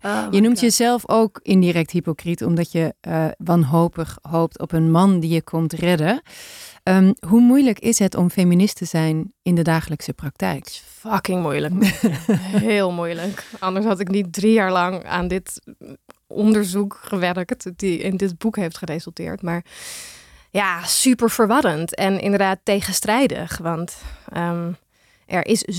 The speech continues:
Speaker 1: zoveel, er zijn zoveel dubbele boodschappen die binnenkomen. Van ja, je moet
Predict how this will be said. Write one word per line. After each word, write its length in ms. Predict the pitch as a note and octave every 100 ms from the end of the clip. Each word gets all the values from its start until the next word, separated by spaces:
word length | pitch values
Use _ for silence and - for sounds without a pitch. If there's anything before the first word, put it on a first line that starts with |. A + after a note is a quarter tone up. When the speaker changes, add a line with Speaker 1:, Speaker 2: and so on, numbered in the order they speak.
| E3 F#3
Speaker 1:
zoveel, 920 | A#3 A#3+ B3+ A#3+ - A3 G#3+ G3+ G3
er 100 | G3
zijn 180 | G3+
zoveel 380 | G3 G#3+ G#3+ F#3
dubbele 600 | F3+ G3 F#3+ F3 E3+ E3 - _ - F#3+
boodschappen 520 | A#3 C4 - E3+ D#3+
die 100 | E3+
binnenkomen. 480 | D#3+ D#3 - B2 C#3
Van 120 | F3+
ja, 120 | F3+
je 140 | F3
moet 340 | F#3+ G#3 G#3